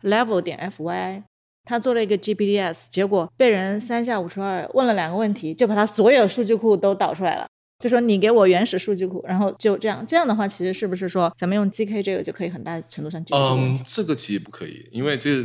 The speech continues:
Speaker 2: 更多是那个A I模型本身的安全性保护问题。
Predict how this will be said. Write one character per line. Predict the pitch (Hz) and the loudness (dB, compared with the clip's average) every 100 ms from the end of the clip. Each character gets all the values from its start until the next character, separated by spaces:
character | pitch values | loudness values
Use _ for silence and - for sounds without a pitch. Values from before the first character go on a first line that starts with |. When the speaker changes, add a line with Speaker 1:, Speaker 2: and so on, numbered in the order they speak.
| 110 | -6
Speaker 2:
更 | - 131 | -4 -2
多 | 113 | -2
是 | 110 120 | -2 -4
那 | 101 | -4
个 | 107 110 | -8 -6
A | 120 | -4
I | |
模 | 120 98 | -4 -6
型 | 107 117 | -6 -8
本 | 98 | -8
身 | 78 101 | -10 -10
的 | 101 85 71 69 | -10 -8 -10 -12
安 | - 120 | -12 -12
全 | 90 90 | -12 -12
性 | - 117 | -10 -8
保 | 98 82 | -6 -8
护 | - 107 | -8 -10
问 | 95 | -10
题。 | - - | -12 -20